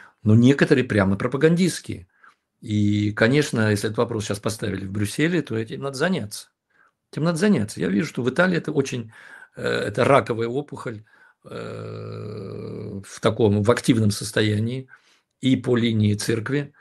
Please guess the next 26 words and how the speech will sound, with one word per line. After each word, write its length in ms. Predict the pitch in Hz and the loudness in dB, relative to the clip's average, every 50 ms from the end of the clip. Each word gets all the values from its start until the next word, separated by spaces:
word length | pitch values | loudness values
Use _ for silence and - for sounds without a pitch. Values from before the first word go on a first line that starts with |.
| - - - - _ _ | -20 -20 -20 -20 _ _
и 140 | - 117 131 | -8 -8 -6
по 160 | 127 - 120 | 0 2 2
линии, 600 | 113 113 123 127 131 123 123 123 123 123 117 - _ _ _ _ _ _ _ _ _ _ _ _ _ - | 4 4 2 0 2 2 2 0 0 -2 -4 -6 _ _ _ _ _ _ _ _ _ _ _ _ _ -12
м, 1500 | 104 104 107 107 107 107 107 107 104 107 107 107 104 104 107 107 107 107 107 107 107 107 107 104 107 107 107 107 107 110 | -8 -6 -4 -4 -2 -2 -2 -2 -2 -2 -2 -2 -2 -2 -2 -2 -2 -4 -4 -4 -4 -4 -4 -2 -2 -4 -4 -4 -4 -4
э, 40 | 110 | -4
и 80 | 110 | 0
по 100 | 107 120 | 2 2
линии 260 | 117 117 127 135 135 | 2 4 4 4 4
вот 100 | 127 127 | 2 2
этих 160 | 131 - 131 127 | 0 0 0 2
домов 260 | 139 131 131 131 - - | 2 2 2 2 0 -2
культуры. 400 | 143 139 - - 180 143 120 117 | -4 -4 -2 0 2 2 4 4
Но, 100 | 127 139 | 4 2
э, 600 | 151 160 143 127 131 131 127 127 127 127 127 131 | 2 0 0 0 0 0 0 -2 -4 -4 -6 -2
не 180 | 131 135 160 160 | 0 0 0 2
только 440 | - 202 180 160 123 - - - | 4 6 6 6 4 2 -2 -6
этих 320 | 101 - 110 110 - 98 95 | -8 -8 -10 -12 -14 -12 -8
домов 400 | 110 104 104 101 98 95 - - | -6 -4 -4 -4 -6 -8 -12 -14
русских, 460 | 104 101 98 - - - 98 - - | -12 -12 -12 -14 -14 -16 -18 -14 -10
но 300 | 107 110 113 113 110 110 - - - - - _ _ _ - | -6 -6 -6 -6 -8 -10 -16 -20 -20 -20 -20 _ _ _ -14
есть 260 | - 123 120 123 - | -6 -4 -4 -2 0
очень 220 | 143 139 - 143 143 | -2 -2 -2 0 2
много 460 | 151 151 131 110 104 98 101 104 - - - - - | 2 2 2 2 0 -2 -4 -6 -10 -16 -20 -18 -14
всяких 420 | - - - 101 - 104 - - | -10 -8 -6 -6 -6 -8 -4 0
вариантов. 680 | 107 117 123 117 101 98 92 87 - 92 - - _ _ _ _ - - - - - _ _ | 2 4 4 4 2 0 -2 -6 -12 -18 -20 -20 _ _ _ _ -20 -20 -20 -20 -20 _ _
Например, 600 | 117 107 110 113 113 113 123 131 135 127 120 110 | -6 -4 -2 0 0 2 2 2 2 0 -2 -6